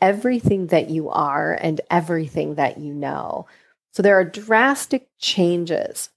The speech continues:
that are apt to take place. What you're noticing in those ancient giants, for example, is how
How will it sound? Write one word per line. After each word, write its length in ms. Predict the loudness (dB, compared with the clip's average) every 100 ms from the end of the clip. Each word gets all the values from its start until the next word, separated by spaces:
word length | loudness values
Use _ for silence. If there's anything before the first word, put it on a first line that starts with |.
| -4
that 220 | 0 4
are 240 | 4 2 0
apt 520 | 2 2 0 -8 -20 _ _
to 160 | -6 -6
take 340 | -4 -6 -8
place. 420 | -8 -8 -8 -10 -14 _ _ _ _ _ _ -20 -14
What 240 | 0 2 2
you're 140 | 0
noticing 720 | 2 2 4 2 0 -2 -2 -8 _ _ _
in 220 | 2 2 4
those 520 | 4 4 0 -2 -8 2
ancient 520 | 2 2 0 -4 -6
giants, 600 | -8 -4 -4 -6 -10 -14
for 240 | -8 -6
example, 760 | -6 -6 -6 -6 -6 -8 -10 -14 _ _ _ _
is 180 | 0 0
how 500 | -2 2 4 2 -2